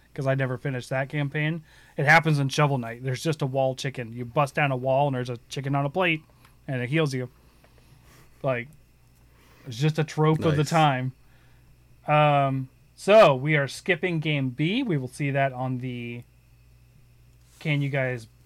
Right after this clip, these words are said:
Speaker 1: uh, best your own score deal. Um, so,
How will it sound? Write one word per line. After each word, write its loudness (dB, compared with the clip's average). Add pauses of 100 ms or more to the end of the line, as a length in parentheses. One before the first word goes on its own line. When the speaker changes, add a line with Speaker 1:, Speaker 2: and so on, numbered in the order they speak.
(300)
Speaker 1:
uh, -6 (260)
best -4
your -4
own -6
score -6 (720)
deal. -4 (640)
Um, 6
so, 4